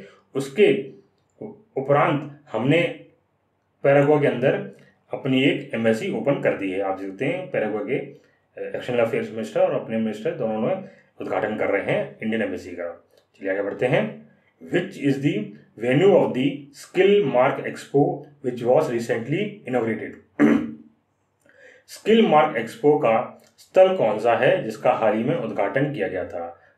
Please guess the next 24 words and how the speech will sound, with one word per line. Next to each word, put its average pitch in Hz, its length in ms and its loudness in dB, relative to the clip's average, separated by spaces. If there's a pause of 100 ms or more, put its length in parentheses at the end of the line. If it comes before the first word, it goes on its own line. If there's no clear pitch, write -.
तो 101 60 -6
आपका 95 220 -6
option 110 220 -6
है 139 320 0
अहमदाबाद, 113 680 2 (760)
कोम-, 120 460 -6
कोयम्बटूर, 135 1080 2 (540)
New 113 140 -2
Delhi, 131 560 2 (180)
Mysore। 139 800 0
तो - 80 -10
सही 160 140 0
answer 202 240 6
आपका 151 260 4
है 143 440 2 (180)
option 107 280 -4
सी, 165 600 -4 (200)
<clears throat> - 260 -2 (880)
न्यू 151 160 4
Delhi। 120 280 2 (1120)
तो 123 60 2
आपको 120 200 4
बता - 160 4
दें, 160 220 0